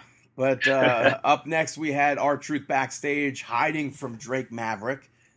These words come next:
Speaker 1: in, I think, a, a washing machine or a dryer or something. I don't know what it was, but, uh, Carmella was like,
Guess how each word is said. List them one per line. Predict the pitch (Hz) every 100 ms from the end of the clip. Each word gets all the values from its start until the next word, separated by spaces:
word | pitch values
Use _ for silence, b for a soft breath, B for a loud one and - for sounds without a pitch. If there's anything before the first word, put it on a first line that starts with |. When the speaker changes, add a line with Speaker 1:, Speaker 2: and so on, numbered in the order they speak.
| _ _ _
Speaker 1:
in, | 147 156 131
I | - - 123 113 -
think, | - 160 247 95 - -
a, | 90 87 71 _ _ _ _ -
a | 85 82 85
washing | 90 92 107 135 190 190
machine | 175 202 196
or | 160 92
a |
dryer | 87 90 85 139 190 185
or | 175
something. | 190 175 185 180 175 _ _ _ _ _ _ _ _ _ _ _ _ _ -
I | 147
don't | 147
know | 135
what | 113 123
it | 107
was, | 107 107 -
but, | - 139 131
uh, | 131 131 - -
Carmella | - 147 131 143 208 196 143 127 - -
was | 127 120
like, | 120 117 110